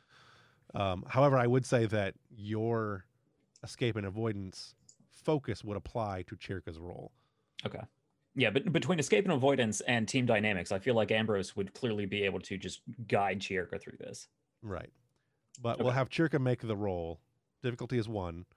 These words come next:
Speaker 1: and you have a focus.
Speaker 2: So are we both making the roll or just Chirka? 'Cause she's
Speaker 1: We'll
Speaker 2: the
Speaker 1: just,
Speaker 2: least.
Speaker 1: we'll just have Chirka make the roll since she's the least capable in this, in this situation.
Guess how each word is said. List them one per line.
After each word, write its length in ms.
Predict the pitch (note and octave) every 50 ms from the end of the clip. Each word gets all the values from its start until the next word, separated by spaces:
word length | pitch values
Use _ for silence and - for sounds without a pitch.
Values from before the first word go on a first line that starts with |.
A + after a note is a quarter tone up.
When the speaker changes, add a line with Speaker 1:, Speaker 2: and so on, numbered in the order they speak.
| _ _ _ _ _ _ _ _ _ _ _ _ _ -
Speaker 1:
and 220 | B2 A2 G#2+ G#2+
you 80 | G#2+ G2
have 560 | - - - A2 G#2+ G#2 G#2 G#2 G2 F#2 - - - _ _ _ _ _ _ _ _ _ _ _ _ _ _ _ _ _ _ _ _ _
a 40 | -
focus. 440 | A2 - F#2+ D#2+ - - - - - _ _ _ _ _ _ _ _ _ _ -
Speaker 2:
So 120 | - - A2
are 80 | G2
we 60 | G2
both 220 | G#2 F#2+ C3 D3 D#3
making 180 | E3 E3 D#3
the 60 | D#3+ D3+
roll 140 | D3+ C#3 B2+
or 40 | A2+
just 200 | G#2+ G#2+ - -
Chirka? 340 | - G#2+ F#2 F2+ - F2+ - -
'Cause 120 | - F#2+
she's 180 | - F#2 F#2+ G#2
Speaker 1:
We'll 80 | B2+ C3+
Speaker 2:
the 60 | B2+
Speaker 1:
just, 60 | -
Speaker 2:
least. 140 | - - -
Speaker 1:
we'll 80 | C3+ C3+
just 140 | C#3 C#3 -
have 140 | C#3+ B2+
Chirka 280 | - - C3+ A#2+ - A#2
make 200 | G#2 G2+ F#2+ F2+
the 100 | - G#2
roll 200 | F#2 F2 E2+ E2 -
since 160 | - G#2+ F2+
she's 140 | - - G2 F2
the 60 | F#2+
least 260 | F#2 F2+ F#2+ F2 -
capable 360 | - - F2 E2 E2 E2+ F2
in 80 | E2+ E2
this, 160 | F2+ F#2+ -
in 160 | - C3 G#2+
this 100 | F#2+ E2+
situation. 480 | - E2+ - - - - B2 - -